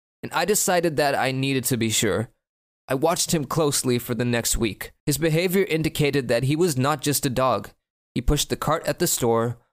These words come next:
washed the car with me, and took food out of the refrigerator,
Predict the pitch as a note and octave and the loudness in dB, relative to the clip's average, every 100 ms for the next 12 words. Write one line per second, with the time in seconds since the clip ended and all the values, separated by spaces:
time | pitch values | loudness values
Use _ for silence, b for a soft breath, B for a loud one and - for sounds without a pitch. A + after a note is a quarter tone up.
0 | _ B2 D3 - D#3+ - D3+ B2+ D3+ D3+ | _ 0 0 0 -2 0 0 2 0 0
1 | C#3+ C3+ B2+ C3 D#3 - D#3 E3 - C#3+ | -2 0 -2 -2 -4 0 2 4 2 2
2 | C3 C3 B2+ - C#3 B2+ A2+ G#2+ G#2 G#2 | 2 2 0 0 0 2 2 2 2 0